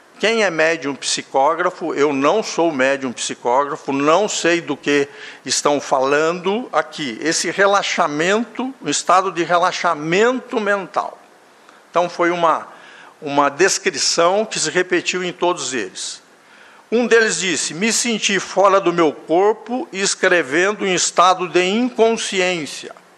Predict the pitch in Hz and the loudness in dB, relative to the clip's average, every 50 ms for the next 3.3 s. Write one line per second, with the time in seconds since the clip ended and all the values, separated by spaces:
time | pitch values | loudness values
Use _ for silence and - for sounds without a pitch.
0 | - - - - - - - - - _ _ - 180 180 160 147 131 - 170 208 | -20 -20 -20 -20 -20 -20 -20 -20 -20 _ _ 2 2 2 2 0 -2 2 2 4
1 | 226 233 247 233 - - - 190 190 185 165 160 - - 180 170 160 - 160 151 | 4 4 2 0 0 0 -2 -2 -2 0 -2 -2 -2 0 -2 -4 -2 0 0 2
2 | 147 160 165 143 147 147 - - 151 131 - - - 160 170 170 143 120 131 151 | 2 2 0 -2 -4 -8 -6 -8 -6 -4 -4 -4 0 0 0 0 0 -2 -4 -4
3 | 175 196 214 233 254 262 | -2 0 0 -2 -2 -4